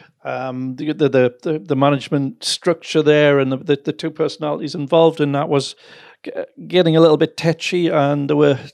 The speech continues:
different sort of, um, agendas going on there. So it was quite a, um, it, mm, I wouldn't say trouble, but it was, uh, certainly turbulent,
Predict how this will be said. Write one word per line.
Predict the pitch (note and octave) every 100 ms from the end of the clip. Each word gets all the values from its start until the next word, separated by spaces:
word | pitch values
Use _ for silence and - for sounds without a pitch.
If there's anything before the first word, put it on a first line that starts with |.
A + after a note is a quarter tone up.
| _ _ _ -
different | E3+ - E3 D3 -
sort | E3 D#3+
of, | D3 - - - - _
um, | D3+ C3+ C#3 C#3+ D3 F#3+
agendas | - E3 D3+ C3+
going | D#3 D3 C#3+
on | C#3 C3+
there. | C3+ C3
So | - D#3+
it | E3
was | D#3
quite | - E3+ E3
a, | D#3 C#3+ - _ - - - - - - - _ _ -
um, | D#3 D#3+ D#3 C#3+ - - - - E4+
it, | B3+ - _ _ _ _ _ _ _ A3+
mm, | A3 G#3+
I | G#3+
wouldn't | A3 F3+
say | F3
trouble, | - A#3 F#3 D#3+
but | D3+ E3+
it | E3 E3+
was, | E3+ E3 -
uh, | F#3
certainly | F3+ - A3 F#3+
turbulent, | - F#3+ F#3 C#3+ A#2+ A2